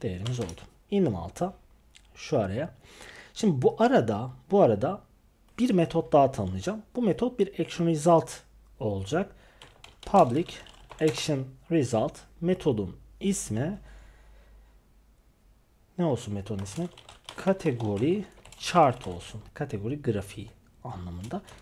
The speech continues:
Parantezimi açıp kapattım. Süslü parantezimi açtım. Alta indim. Şimdi return, sen geriye json türünde bir değer döndüreceksin. Parantezimi açtım. Parantez içerisinde bunun iki tane, e,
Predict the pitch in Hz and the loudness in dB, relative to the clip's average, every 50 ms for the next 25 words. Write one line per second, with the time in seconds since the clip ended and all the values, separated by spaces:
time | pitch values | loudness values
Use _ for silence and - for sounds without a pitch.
0 | - - - - 147 139 120 117 - 117 104 104 98 95 92 - - - - 160 | -20 -10 -4 -2 -2 0 -2 -2 -4 -6 -8 -6 -6 -8 -8 -10 -12 -8 -6 -6
1 | 151 - 165 156 156 - 175 160 - - - - - 139 139 151 156 156 156 151 | -4 -2 -4 -4 -4 -4 -8 -10 -10 -12 -14 -12 -12 -6 -4 -2 0 0 0 -2
2 | - 160 147 151 156 156 151 - - - 185 - - 147 120 107 - - 123 104 | -4 -4 -4 -2 -2 -2 -2 -4 -8 -12 -10 -6 -2 -2 -2 -2 -2 -2 -4 -4
3 | 92 95 - - - 147 131 127 131 - 131 - - - 110 120 135 - - - | -4 -6 -10 -12 -6 -4 -2 -2 0 0 -2 -2 -2 -4 -4 -4 -4 -8 -14 -18
4 | - - - - - - - - 214 226 220 185 175 135 110 98 95 92 - - | -18 -20 -20 -20 -20 -4 2 2 4 4 4 4 4 4 4 2 -2 -4 -10 -16
5 | - - _ - - - - - 127 127 135 208 240 247 240 - - 143 131 131 | -20 -20 _ -20 -20 -12 -6 -2 2 6 8 8 8 8 6 2 0 -2 -2 0
6 | - 196 147 135 165 196 170 151 131 139 127 120 110 101 92 95 90 90 90 95 | 0 0 0 0 0 0 0 4 6 6 8 8 6 4 0 -4 -8 -8 -8 -10
7 | 92 95 104 90 - - - 196 196 - - - - - - - - 185 185 175 | -10 -10 -10 -10 -10 -8 -8 -8 -10 -12 -16 -20 -20 -20 -20 0 4 8 8 10
8 | 160 139 123 - 120 104 104 110 156 185 196 185 - - 196 196 185 - 185 175 | 8 8 4 0 -4 -4 -2 -2 0 0 0 -2 -4 -6 -10 -10 -4 0 2 4
9 | 170 170 160 - 170 156 - - - 151 131 127 131 147 165 185 208 202 - - | 4 4 2 2 0 -2 -2 -2 -2 -2 -2 -2 -2 -2 -2 -2 -2 -2 -6 -16
10 | - - - - - - - - 175 208 285 247 190 214 262 - - - - - | -20 -20 -20 -20 -20 -16 -6 -2 2 4 4 4 4 2 0 -4 -12 -20 -20 -20
11 | - - - 202 - - - - - 220 196 190 214 254 285 - - - - - | -16 -10 -8 -8 -8 -8 0 4 6 8 8 8 6 4 0 -6 -14 -20 -10 -6
12 | 147 139 139 135 135 135 | -2 0 2 2 2 0